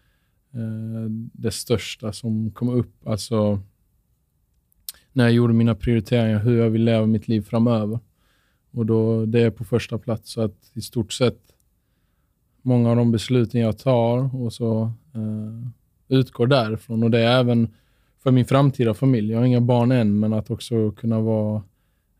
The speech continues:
eh, redan nu prioritera den genom hur jag jobbar med mig själv, vad jag väljer att göra i livet, hur jag tar hand om mig själv och såna saker.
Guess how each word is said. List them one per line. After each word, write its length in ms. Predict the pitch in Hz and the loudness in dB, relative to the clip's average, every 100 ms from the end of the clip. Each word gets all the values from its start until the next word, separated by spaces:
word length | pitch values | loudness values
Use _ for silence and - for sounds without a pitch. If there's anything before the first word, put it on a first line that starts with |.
| 127 | -10
eh, 760 | 107 208 147 - 110 - 113 113 _ _ - | -8 -8 -10 -12 -12 -12 -14 -16 _ _ -2
redan 320 | 120 110 120 | 2 4 4
nu 200 | 120 107 | 2 0
prioritera 600 | 101 - 110 104 117 107 | -4 -4 -4 -2 0 0
den 180 | 110 107 | 2 2
genom 300 | 107 107 107 | 0 0 -2
hur 400 | 107 107 117 110 | -2 -2 0 0
jag 520 | 107 104 104 104 107 110 _ _ _ - | 0 0 0 -2 -6 -10 _ _ _ -2
jobbar 300 | 123 120 110 | 2 2 2
med 140 | 113 | 2
mig 120 | 113 | 0
själv, 600 | 110 135 127 117 113 117 110 - | 0 2 2 2 0 -4 -6 -4
vad 200 | 117 113 | 0 2
jag 40 | |
väljer 360 | 117 117 113 113 | 2 2 2 2
att 60 | |
göra 260 | 117 117 110 | 2 2 2
i 20 | |
livet, 540 | 113 113 107 107 104 - | 2 0 0 -2 -6 -4
hur 80 | 117 | -2
jag 120 | 104 | -2
tar 100 | 113 | -2
hand 240 | 117 107 | 0 0
om 60 | 107 | 0
mig 80 | 107 | -4
själv 360 | - 113 107 110 | -6 -8 -8 -10
och 60 | |
såna 220 | - 110 | -10 -10
saker. 380 | 110 113 110 _ | -10 -14 -16 _